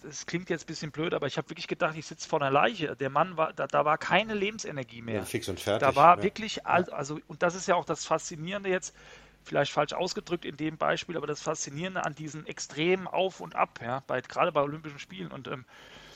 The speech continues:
Speaker 1: ja, also von daher muss ich sagen, das hat mich, das hat mich persönlich wirklich mitgenommen, als ich den Zeitungsartikel gelesen hab und auch dann die Reaktion aus Dortmund.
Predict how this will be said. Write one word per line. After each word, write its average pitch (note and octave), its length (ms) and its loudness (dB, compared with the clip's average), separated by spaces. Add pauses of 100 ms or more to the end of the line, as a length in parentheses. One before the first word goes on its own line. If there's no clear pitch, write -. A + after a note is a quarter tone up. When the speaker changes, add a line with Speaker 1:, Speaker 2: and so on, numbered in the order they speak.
(600)
Speaker 1:
ja, C3 120 4
also C3 140 0
von D#3+ 160 -4
daher D#3+ 300 12
muss E3+ 180 0
ich - 60 -8
sagen, D3 280 10
das C#3+ 160 0
hat D#3 140 6
mich, - 340 -8
das D#3+ 160 -2
hat D#3+ 140 0
mich F3 140 -10
persönlich D3 420 0
wirklich D3+ 240 -6
mitgenommen, D3 460 -2
als C3+ 160 0
ich - 80 -12
den B2+ 400 -8
Zeitungsartikel C#3+ 640 -2
gelesen B2+ 400 -2
hab B2+ 180 -4
und B2+ 140 -12
auch - 140 -4
dann B2+ 180 -4
die A#2+ 80 -8
Reaktion A#2+ 560 -4
aus C3 160 -8
Dortmund. D3 500 0